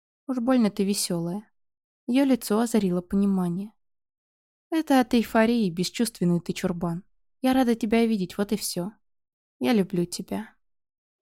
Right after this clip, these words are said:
Да, не самое романтичное признание, учитывая, сколько она его ждала, но Нике, казалось, было все равно.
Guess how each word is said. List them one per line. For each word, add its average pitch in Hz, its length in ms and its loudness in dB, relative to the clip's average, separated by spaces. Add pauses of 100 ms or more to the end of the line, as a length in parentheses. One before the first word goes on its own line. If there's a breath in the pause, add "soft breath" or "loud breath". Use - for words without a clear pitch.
(260)
Да, 285 440 0
не 180 100 0
самое 269 400 2
романтичное 254 580 2
признание, 226 580 2
учитывая, 214 440 0
сколько 202 400 0
она 196 220 4
его 190 140 0
ждала, 185 500 -2 (360)
но 294 80 2
Нике, 294 300 2
казалось, 220 520 0
было 180 220 0
все 180 220 -4
равно. 170 420 -4